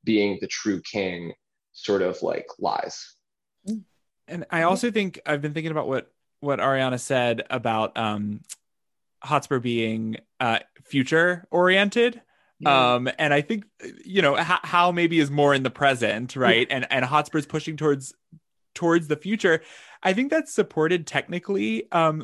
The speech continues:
Speaker 2: when Vernon comes in, he starts his speech, and then the next, like, three or four lines that he has, um, are shared lines.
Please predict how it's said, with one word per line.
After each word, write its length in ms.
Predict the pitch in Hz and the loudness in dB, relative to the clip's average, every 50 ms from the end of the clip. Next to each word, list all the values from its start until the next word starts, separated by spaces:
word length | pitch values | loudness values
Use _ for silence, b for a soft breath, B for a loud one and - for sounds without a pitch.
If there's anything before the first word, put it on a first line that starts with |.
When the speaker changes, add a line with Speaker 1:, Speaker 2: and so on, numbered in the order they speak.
| - _ | -10 _
Speaker 2:
when 280 | - 156 165 190 190 | -4 -2 0 0 0
Vernon 320 | 156 165 175 202 226 285 330 | 0 0 -2 -2 -2 -4 -6
comes 260 | - 262 226 180 135 | -6 -6 -4 -4 -2
in, 260 | 131 127 139 156 165 160 B B B | -2 -2 -2 -4 -6 -10 B B B
he 140 | _ - 190 | _ -6 -6
starts 360 | - - 214 220 262 262 - | -2 0 2 2 2 0 -2
his 180 | - 277 240 - | -4 -4 -4 -6
speech, 320 | - - 190 175 156 - - | -8 -8 -6 -6 -6 -6 -6
and 140 | - 156 156 | -6 -2 -2
then 140 | 151 147 156 - _ _ 151 139 139 - _ - | -2 -2 -4 -6 _ _ -18 -18 -18 -20 _ -8
the 160 | 139 165 165 | -4 -2 -2
next, 360 | 156 147 156 170 180 - - | 0 0 0 -2 -2 -2 -4
like, 160 | 208 180 - - _ _ _ | -4 -4 -4 -8 _ _ _
three 240 | - 151 151 147 151 | -6 -4 -2 0 0
or 100 | 156 151 | 0 0
four 180 | - 156 139 123 | 0 -2 -2 -2
lines 260 | 113 110 113 120 123 | -2 -2 -4 -6 -6
that 80 | - 147 | -8 -8
he 60 | 170 170 | -8 -8
has, 360 | 165 180 185 202 214 - - b b b b b b b b b b b _ - | -8 -8 -8 -8 -8 -10 -14 b b b b b b b b b b b _ 0
um, 380 | 165 156 147 143 143 143 143 - _ _ _ _ _ - - - | 2 2 2 0 -2 -6 -10 -14 _ _ _ _ _ -14 -2 0
are 100 | 156 147 | 0 2
shared 500 | 135 - - - 139 117 117 127 151 156 | 2 -2 -2 0 2 4 4 4 2 0
lines. 640 | 180 196 220 240 269 302 330 330 330 339 - - | 0 -2 0 0 -2 -4 -6 -8 -10 -12 -16 -18